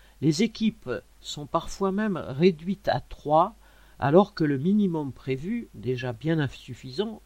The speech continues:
est de quatre. Pour combler le manque de personnel, les soignants sont transférés d'un service à l'autre sans les formations nécessaires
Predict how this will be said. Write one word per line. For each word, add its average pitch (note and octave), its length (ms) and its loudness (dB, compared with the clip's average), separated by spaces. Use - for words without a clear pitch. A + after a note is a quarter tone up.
est G3+ 80 -2
de F#3 100 4
quatre. - 560 -8
Pour - 180 -8
combler A3+ 360 2
le F#3 120 10
manque E3+ 220 -2
de D3 80 -6
personnel, G#3+ 720 -4
les D3+ 160 -2
soignants E3+ 540 -4
sont B2 200 -12
transférés F3 640 -4
d'un A#2+ 140 -6
service D3 480 -8
à A#2+ 80 0
l'autre D#3+ 460 -2
sans F#3 300 2
les F#3+ 100 6
formations D#3 560 -2
nécessaires C3 720 -6